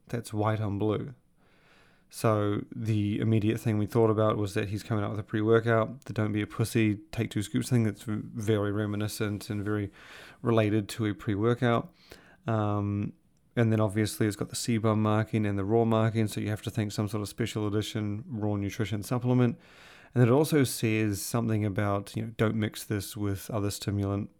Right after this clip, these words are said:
supplements." So again, all things are kind of pointing at this being a special edition C bum series pre-workout from Raw Nutrition. However, uh,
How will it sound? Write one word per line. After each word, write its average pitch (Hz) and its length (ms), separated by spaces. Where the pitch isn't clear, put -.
supplements." 127 680
So 127 220
again, 110 320
all 110 160
things 110 320
are 107 60
kind 110 240
of 101 160
pointing 107 400
at 101 160
this - 340
being 107 400
a 98 100
special 110 540
edition 101 540
C - 340
bum 104 300
series 101 580
pre-workout 113 720
from 104 220
Raw 104 120
Nutrition. 107 520
However, 113 680
uh, - 320